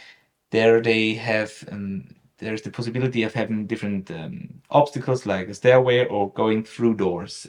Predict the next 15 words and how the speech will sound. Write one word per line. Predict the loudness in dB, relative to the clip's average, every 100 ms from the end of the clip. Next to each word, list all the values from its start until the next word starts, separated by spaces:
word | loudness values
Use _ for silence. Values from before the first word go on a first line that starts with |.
| -10
and | -10
the |
dog | -8 -10
should | -8 -10
just | -6 -8 -8
stay | -8 -8
in | -8
position. | -10 -10 -10 -10 -12 -16 -20 -20 _
Then | -4 0 4
there | 4
is | 4
also | -2 -2 -2 -2 -2 -6 -20 -20 _ -10
a | -4 -4
short | -2 0 0 2
waiting | 2 2 2 0 2 0